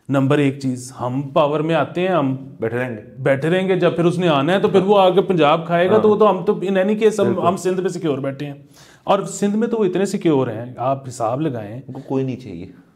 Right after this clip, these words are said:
Speaker 1: उनको कोई नहीं चाहिए, नंबर एक चीज़। नंबर दो चीज़ कि वो, अ, जिस तरह आप कल बात कर रहे थे कि इस वक्त, अ,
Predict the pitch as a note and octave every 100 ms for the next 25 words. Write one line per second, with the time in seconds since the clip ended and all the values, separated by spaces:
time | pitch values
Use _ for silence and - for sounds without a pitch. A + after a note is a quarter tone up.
0 | - F#3 F3+ A#3 - E3 F3+ A3+ G#3+ G3+
1 | A3 A3 C#3 C#3 E3+ E3 E3 F#3 G#3+ E3
2 | C#3+ D3 E3+ D#3+ D#3+ F3+ G3+ G3+ G3+ F#3+
3 | F#3+ B2 B2+ D#3 F3 F#3 F#3 - - -
4 | D3 C#3+ C#3 C#3 - - - A#2+ C3 D#3
5 | D#3+ F3+ - C#3+ D#3+ E3+ E3 E3+ C#3+ C3+
6 | C3+ C3 B2+ C#3 C#3 D3 D3+ D#3 D3+ E3
7 | E3 -